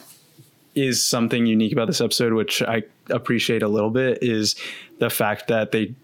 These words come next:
were able to try out so many animation styles. Like, you have the two stories and Aang's story, and,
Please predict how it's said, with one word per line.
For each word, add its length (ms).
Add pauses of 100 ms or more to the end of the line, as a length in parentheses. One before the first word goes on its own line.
(180)
were 120
able 160
to 100
try 260
out 120
so 120
many 300
animation 480
styles. 440
Like, 140
you 60
have 80
the 40
two 180
stories 440
and 140
Aang's 180
story, 460 (480)
and, 520